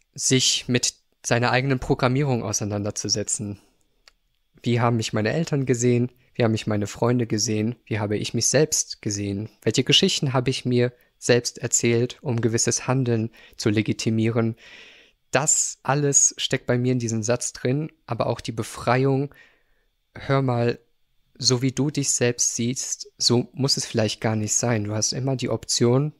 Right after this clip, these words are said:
du hast die Freiheit, anders zu handeln. Und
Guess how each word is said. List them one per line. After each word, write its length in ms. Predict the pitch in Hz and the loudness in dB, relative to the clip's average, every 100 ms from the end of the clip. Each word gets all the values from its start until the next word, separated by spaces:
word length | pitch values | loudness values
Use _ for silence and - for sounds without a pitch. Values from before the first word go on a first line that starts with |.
| - | -4
du 120 | 120 | -2
hast 180 | 120 - | 0 -2
die 60 | |
Freiheit, 540 | 117 - 113 120 120 - - - _ _ _ _ _ _ | -6 -2 -2 0 -2 -4 -20 -20 _ _ _ _ _ _
anders 480 | 135 151 120 101 - | 0 2 2 0 -2
zu 240 | - 110 | -4 -6
handeln. 460 | 107 101 104 98 - _ _ - | -8 -8 -6 -6 -10 _ _ -6
Und 160 | 117 | -6